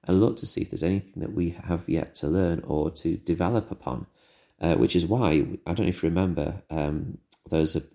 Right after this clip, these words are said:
those who are members of the church for longer than, well, longer than five to six years or so, there was a period of time where in the Sunday school lessons, before we had, uh, the Come Follow Me materials, and before we had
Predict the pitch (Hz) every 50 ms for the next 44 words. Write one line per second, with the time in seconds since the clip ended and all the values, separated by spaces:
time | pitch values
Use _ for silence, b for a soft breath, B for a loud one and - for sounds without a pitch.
0 | - - - _ - 135 - 87 87 80 - - 98 87 80 85 80 78 78 -
1 | - - - - 90 85 82 78 - - - b b b b b b b b b
2 | _ _ - 85 85 - - 82 85 85 85 82 82 85 80 76 78 78 76 78
3 | 76 76 76 - _ _ _ _ _ _ _ _ _ _ _ _ _ _ _ _
4 | _ - 165 131 - - - 175 185 78 76 - - - - 101 120 113 101 90
5 | 85 80 76 73 - 80 82 82 78 - - - - 80 - - - 87 87 87
6 | 85 - - - - - - - - 101 - _ _ _ _ _ _ _ _ _
7 | _ _ _ - _ - 98 98 92 87 90 - - 123 131 127 104 - - -
8 | - 120 120 92 85 82 80 80 80 - - 92 98 90 87 - - 101 104 104
9 | 90 90 92 - - - - - - 107 127 - - - 71 - - - - -
10 | b b b b b b b _ 95 - - 107 110 107 101 98 92 82 - 82
11 | 80 78 82 - b b b b b b b b b _ - 78 80 76 - -
12 | - - - 87 82 - - 76 73 73 90 104 92 80 - - - 76 73 73
13 | 73 76 - - - 80 76 - - - - - 87 85 85 82 82 82 - 85
14 | 78 76 73 -